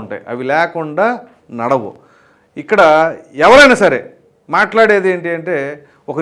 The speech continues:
నియోజకవర్గం తీసుకుంటే ఏ సామాజిక వర్గం ఎంతమంది ఉన్నారు, బీసీలు ఎంతమంది ఉన్నారు, వాళ్ళు ఎంతమంది ఉన్నారు, వీళ్ళు ఎంతమంది ఉన్నారు, ఇదే. కానీ ఎంతమంది మంచి వాళ్ళకి టికెట్లు ఇస్తే ఓట్లు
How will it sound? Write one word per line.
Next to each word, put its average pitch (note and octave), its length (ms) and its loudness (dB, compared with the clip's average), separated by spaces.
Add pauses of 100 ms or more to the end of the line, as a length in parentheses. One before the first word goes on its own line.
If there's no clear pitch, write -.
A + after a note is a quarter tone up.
నియోజకవర్గం A3 680 2
తీసుకుంటే F#3+ 400 -4 (640)
ఏ - 20 -4 (160)
సామాజిక E3 420 -8 (100)
వర్గం C#3 280 -14
ఎంతమంది A#2 380 -14
ఉన్నారు, E2 280 -20 (500)
బీసీలు D3+ 440 -10
ఎంతమంది F2+ 380 -20
ఉన్నారు, E2+ 260 -20 (480)
వాళ్ళు E3 280 -2
ఎంతమంది F#2 400 -18
ఉన్నారు, G2 240 -20
వీళ్ళు F3+ 220 -6
ఎంతమంది F#2+ 360 -18
ఉన్నారు, F#2+ 180 -20 (100)
ఇదే. A3+ 200 0 (120)
కానీ G#2+ 260 -10 (720)
ఎంతమంది F#3 640 -8
మంచి C#3+ 240 -14
వాళ్ళకి A#2+ 400 -10 (560)
టికెట్లు C3+ 420 -12
ఇస్తే - 220 -12 (460)
ఓట్లు D3 200 -10